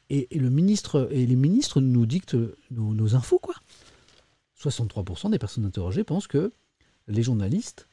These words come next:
ne résistent pas aux pressions des partis politiques et du pouvoir. Mais je n'ai jamais vu ça, moi. Je n'ai jamais vu ça.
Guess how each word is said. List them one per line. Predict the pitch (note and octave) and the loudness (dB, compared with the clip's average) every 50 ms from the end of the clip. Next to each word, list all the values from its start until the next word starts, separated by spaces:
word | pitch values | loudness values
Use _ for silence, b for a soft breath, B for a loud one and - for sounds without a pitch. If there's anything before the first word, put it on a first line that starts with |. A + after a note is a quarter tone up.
| _ _ _ _ _ _ _ - | _ _ _ _ _ _ _ 0
ne | C3 C#3 | 0 2
résistent | C3 C3 A#2 A2+ B2 - B2+ | 4 2 2 0 -2 -2 -2
pas | G#2+ D#3 G#3+ | 0 0 0
aux | A3 | -2
pressions | - - B2 - G#3 | 0 -2 -2 0 0
des | G3 C#3 | -2 0
partis | - A2+ - - - | -2 -4 -6 -4 -6
politiques | F#3 - C#3 D#3 F3+ - - | -2 0 -2 -2 -2 -2 -4
et | C3 | -2
du | G#2 | -2
pouvoir. | B2+ E3 G#3+ C#4+ C4+ | -2 -2 -2 -2 2
Mais | D#3+ B2 | 2 4
je | A#2 A#2+ | 4 4
n'ai | B2+ A#2 A#2 A2+ | 4 4 4 2
jamais | G#2 G#2 C#3 C4 C#4 C4+ G3 G#3+ D4+ E4 C#4 | 2 2 4 4 4 6 6 6 6 6 6
vu | D#3+ D3+ E3 | 4 4 2
ça, | D#3 - - F#4+ F4+ | 2 0 -2 0 2
moi. | C4+ D#3 A#2+ F#2+ E2+ b b b b b b b b | 2 2 0 -2 -4 b b b b b b b b
Je | - C3+ E3+ | 2 4 6
n'ai | E3 G3+ A#3+ | 6 6 6
jamais | F3 C#3 E3 D3+ D3+ C#3+ | 6 4 4 4 4 4
vu | A#2+ B2 | 4 2
ça. | A2+ - G2 E2+ | 0 -2 -4 -6